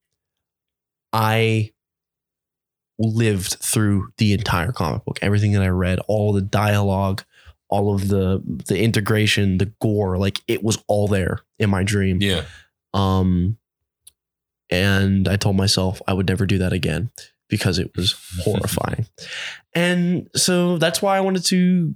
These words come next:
Speaker 1: kind of bring this cool little experiment and, and the, what I have found to you guys, 'cause I, I wanted to, to really know if you've had similar experiences or you've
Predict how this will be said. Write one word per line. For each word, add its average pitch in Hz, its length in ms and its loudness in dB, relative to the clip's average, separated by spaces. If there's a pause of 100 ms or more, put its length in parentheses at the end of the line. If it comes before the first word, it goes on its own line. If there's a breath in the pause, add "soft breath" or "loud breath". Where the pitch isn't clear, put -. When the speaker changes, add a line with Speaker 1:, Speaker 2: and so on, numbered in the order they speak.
(100)
Speaker 1:
kind 131 240 2
of 131 200 0
bring 110 200 0
this 101 300 0
cool 107 280 -2
little 98 380 0
experiment 95 640 0
and, 90 200 -2
and 95 220 2
the, 98 280 2 (340 loud breath)
what 120 180 0
I 107 100 2
have 104 140 0
found 113 440 2
to 101 80 0
you 107 140 2
guys, 101 280 0
'cause 110 200 0
I, 113 160 0
I 120 160 0
wanted 131 300 2
to, 127 600 2 (320)
to 135 100 2
really 135 240 2
know 110 260 2
if - 260 -4
you've 104 140 2
had 101 340 2
similar 101 460 0
experiences 120 800 0
or 110 100 2
you've 101 340 2